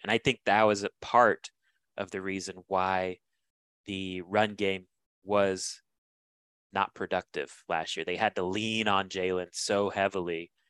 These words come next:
at the end of the season 'cause they just didn't have bodies or, or guys they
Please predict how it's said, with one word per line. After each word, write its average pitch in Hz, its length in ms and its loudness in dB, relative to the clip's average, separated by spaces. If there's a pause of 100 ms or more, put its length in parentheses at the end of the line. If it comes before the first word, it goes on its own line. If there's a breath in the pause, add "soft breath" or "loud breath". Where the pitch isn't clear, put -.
(220)
at - 140 -12
the 98 140 -4
end 95 100 -4
of 90 60 -10
the 90 80 -6
season 98 440 -6
'cause - 220 -12
they 95 100 -6
just 92 180 -6
didn't 95 140 -8
have 92 160 -4
bodies 85 500 -2
or, 87 120 -2
or 90 160 -6
guys 92 340 0
they 90 220 -4